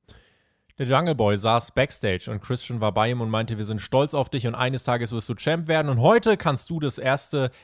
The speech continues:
A E W-Talent werden, das sich fünfzig Siege holt.“ Und dann kam der Luchasaurus mit Marco Stunt vorbeigestapft und meinte, „Die Dinos sind ziemlich loyal.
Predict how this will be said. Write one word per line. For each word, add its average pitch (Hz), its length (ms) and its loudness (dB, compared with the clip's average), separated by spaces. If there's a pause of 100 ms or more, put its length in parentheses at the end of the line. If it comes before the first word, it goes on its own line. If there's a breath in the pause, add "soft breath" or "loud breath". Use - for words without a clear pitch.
A - 60 -10
E 131 160 -4
W-Talent 127 800 -2
werden, 127 180 0
das 123 220 -6
sich 143 180 -10
fünfzig 208 640 -4
Siege 165 440 0
holt.“ 113 300 4 (320 loud breath)
Und 123 320 -2
dann 123 160 0
kam 120 160 -2
der 110 80 0
Luchasaurus 113 560 0
mit 113 160 -4
Marco 110 260 0
Stunt 127 300 -4
vorbeigestapft 131 960 0
und 120 80 -2
meinte, 110 420 0 (400 soft breath)
„Die 98 140 -8
Dinos 104 240 -4
sind 101 180 -12
ziemlich 170 400 -4
loyal. 151 580 2